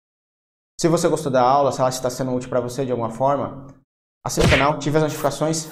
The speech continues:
deixe seu like, coloque alguma coisa nos comentários, dúvidas, sugestões, reclamações, nós vamos responder. No, na descrição do vídeo tem o link com os slides dessa aula aqui. Se você estiver vendo essa aula posteriormente, aqui no card vai ter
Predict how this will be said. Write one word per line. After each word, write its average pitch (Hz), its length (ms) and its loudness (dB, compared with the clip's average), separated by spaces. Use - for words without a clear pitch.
deixe 131 240 -2
seu 151 120 2
like, 143 440 0
coloque 143 320 4
alguma 131 220 -2
coisa 135 220 -2
nos 127 120 -6
comentários, 123 500 -2
dúvidas, 117 540 -2
sugestões, 113 520 -10
reclamações, 113 800 -8
nós 113 180 -6
vamos 120 260 -6
responder. 131 460 -8
No, 147 500 4
na 135 120 0
descrição 147 340 -4
do 156 120 0
vídeo 160 520 -4
tem 160 380 -4
o 160 100 -2
link 139 480 -4
com 147 340 -4
os 143 100 -6
slides 131 380 0
dessa 131 240 -4
aula 156 120 0
aqui. - 340 -10
Se 135 40 -2
você 139 320 0
estiver 123 300 -2
vendo 120 160 -4
essa 120 180 -4
aula 113 240 2
posteriormente, 127 840 -4
aqui - 180 -8
no 143 100 -6
card 127 340 0
vai 131 220 -2
ter - 520 -10